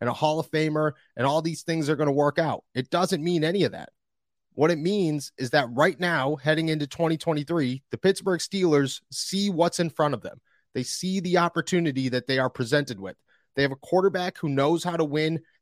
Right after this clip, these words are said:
that they fully expect to take a large jump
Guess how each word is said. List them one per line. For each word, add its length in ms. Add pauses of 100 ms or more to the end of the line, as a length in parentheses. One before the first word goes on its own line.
that 100
they 160
fully 480
expect 480
to 80
take 260
a 120
large 680
jump 380